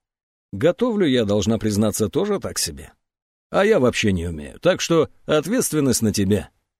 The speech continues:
«Как ты говорил, принято?» Отвечаю так же. Из них получилась слаженная команда. За полчаса приготовили поздний ужин, поставили в духовку мясо для очень-очень позднего ещё и завтрака и понесли тарелки в сад.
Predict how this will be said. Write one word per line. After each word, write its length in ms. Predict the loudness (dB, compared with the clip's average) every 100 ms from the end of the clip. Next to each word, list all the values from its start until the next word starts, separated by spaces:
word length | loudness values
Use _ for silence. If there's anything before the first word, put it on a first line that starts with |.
| _ _ _ _ _
«Как 240 | -2 0
ты 80 | 0
говорил, 400 | 2 2 2 0
принято?» 540 | 0 0 0 -4 -16 _ _ _ _ -8
Отвечаю 520 | -2 -2 0 0 2
так 220 | 2 2
же. 220 | -2 -6 -12 _ _ _ _ _ _ _
Из 220 | -4 0
них 160 | 0 0
получилась 540 | 0 0 0 0 0
слаженная 500 | 0 0 0 2 0
команда. 560 | 2 2 2 0 -6 -16 _ _ _ _ -6
За 220 | 2 4
полчаса 500 | 4 2 2 2 0
приготовили 520 | 2 2 4 4 2
поздний 440 | 4 2 4 2 2
ужин, 400 | 0 2 0 -2
поставили 560 | -2 0 2 2 2
в 80 | 2
духовку 420 | 2 2 0 2
мясо 320 | 2 2 0 0
для 180 | 0
очень-очень 760 | 2 -2 -2 -4 0 0 0 -2
позднего 480 | 2 0 2 2 2
ещё 320 | 0 0 -2
и 60 |
завтрака 640 | 0 0 -2 0 -2 0 -2
и 180 | 0 -2
понесли 520 | 0 0 -2 -4 -4
тарелки 440 | -2 0 0 -4
в 80 | -6
сад. 380 | -6 -10 -18